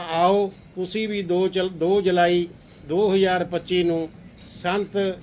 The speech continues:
ਚਿਤਾਨੰਦ ਗਊਸ਼ਾਲਾ ਆਲੀਕੇ ਵਿਖੇ ਪਹੁੰਚ ਕੇ ਸਹ-, ਸੰਤ ਮਹਾਂਪੁਰਸ਼ਾਂ ਦਾ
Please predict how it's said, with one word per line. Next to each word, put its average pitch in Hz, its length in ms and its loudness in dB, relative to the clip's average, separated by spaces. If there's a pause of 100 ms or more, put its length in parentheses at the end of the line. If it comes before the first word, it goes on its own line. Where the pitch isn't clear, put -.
(140)
ਚਿਤਾਨੰਦ 185 680 0 (440)
ਗਊਸ਼ਾਲਾ 180 540 2 (120)
ਆਲੀਕੇ 180 380 -2
ਵਿਖੇ 165 300 -2
ਪਹੁੰਚ 165 360 -6
ਕੇ 160 280 -4 (280)
ਸਹ-, 185 340 -4 (100)
ਸੰਤ 190 280 -4
ਮਹਾਂਪੁਰਸ਼ਾਂ 170 680 -2
ਦਾ 160 240 -2